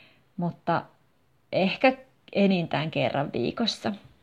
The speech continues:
Kerran viikossa on ehkä ihan hyvä, jos mulla on niitä juttuja tarpeeksi jemmassa, eikä sitten iske paniikki edellisenä päivänä. Um, mä teen tänä vuonna myös niin, että,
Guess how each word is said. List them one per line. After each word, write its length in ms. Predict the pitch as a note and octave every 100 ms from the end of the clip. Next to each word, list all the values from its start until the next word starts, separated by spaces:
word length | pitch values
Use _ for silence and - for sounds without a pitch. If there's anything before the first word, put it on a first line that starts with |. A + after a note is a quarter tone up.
| _ _ -
Kerran 280 | A#3 C4+ A#3+
viikossa 400 | G3+ F#3+ F#3 E3+
on 80 | -
ehkä 280 | F3 - -
ihan 280 | F3+ E3+
hyvä, 300 | F3+ D#3+ D3+ - -
jos 340 | F3+ E3 - -
mulla 340 | D3+ D#3 D3+
on 160 | D#3 D3+
niitä 220 | D#3 D#3+
juttuja 540 | D#3 E3 - - C#3+
tarpeeksi 680 | D#3 D#3 - - E3+ - E3
jemmassa, 580 | D#3+ D3+ D3+ F#3+ - F#3 - - - - _ -
eikä 220 | E3 D#3+
sitten 420 | E3 D3 - F#3+ F#3
iske 200 | - G3
paniikki 640 | - - G#3+ A3+ - C4 - _ _ _ _ _ _ - -
edellisenä 520 | D#3+ D#3+ E3+ E3+ D#3
päivänä. 520 | - D#3 E3+ F3 A#3 - - _ _ - - - - - - _ _ _ _ _ _ _ G3
Um, 420 | G3 F#3 F3+ - - _ _ _ _
mä 180 | G#3 G#3
teen 520 | G#3 B3 C4 A#3+ - - -
tänä 300 | A#3 B3+ B3+
vuonna 400 | G#3 F#3+ F3 D#3+ -
myös 440 | F#3 F3+ F3 F3+ -
niin, 380 | F#3+ G#3 G#3+ F#3+
että, 540 | E3 E3+ - - D3+